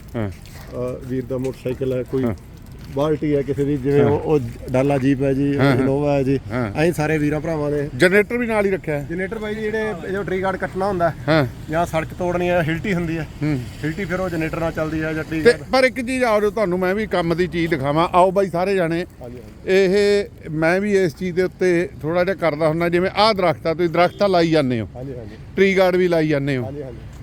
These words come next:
Speaker 1: ਹੁਣ ਆਹ ਦਰਖਤ ਜਿਵੇਂ ਟਰੀ ਗਾਰਡ 'ਚ ਤਾਂ ਤੁਸੀਂ ਕੈਦ ਛੁਡਾ ਲਈ।
Speaker 2: ਇਹਦੇ ਵੀ ਸੇਵਾ
Speaker 1: ਇਹ
Speaker 2: ਕਰਾਂਗੇ।
Speaker 1: ਆਹ ਦੇਖੋ ਜਿਹੜੀ ਆਹ ਸੰਘੀ ਕੁੱਟੀ ਆ।
Speaker 2: ਹਾਂਜੀ, ਸੰਘੀ, ਇਹ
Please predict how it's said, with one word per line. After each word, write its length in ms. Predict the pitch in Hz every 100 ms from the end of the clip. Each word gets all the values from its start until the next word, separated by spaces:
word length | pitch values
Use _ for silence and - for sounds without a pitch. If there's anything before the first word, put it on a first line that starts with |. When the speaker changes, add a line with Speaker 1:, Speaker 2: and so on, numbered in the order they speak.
| -
Speaker 1:
ਹੁਣ 200 | 175 226 233 233 233 240 247 - -
ਆਹ 200 | 214 269
ਦਰਖਤ 360 | 233 214 151 214
ਜਿਵੇਂ 240 | 208 226
ਟਰੀ 320 | 185 208 220
ਗਾਰਡ 180 | 233 233
'ਚ 40 |
ਤਾਂ 200 | 208 220
ਤੁਸੀਂ 200 | 220 214 214
ਕੈਦ 300 | 208 196 190
ਛੁਡਾ 280 | 175 151
ਲਈ। 260 | 131 127 117 - -
Speaker 2:
ਇਹਦੇ 180 | 202
ਵੀ 100 | 226
ਸੇਵਾ 160 | 185 196
Speaker 1:
ਇਹ 180 | 240 262
Speaker 2:
ਕਰਾਂਗੇ। 140 | 202
Speaker 1:
ਆਹ 160 | 247 254
ਦੇਖੋ 300 | 208 185 214
ਜਿਹੜੀ 220 | 226 240
ਆਹ 80 | 240
ਸੰਘੀ 320 | 214 254 294
ਕੁੱਟੀ 360 | 269 247 180 147
ਆ। 120 | 120
Speaker 2:
ਹਾਂਜੀ, 320 | 151 170 180
ਸੰਘੀ, 140 | -
ਇਹ 280 | 480 240 247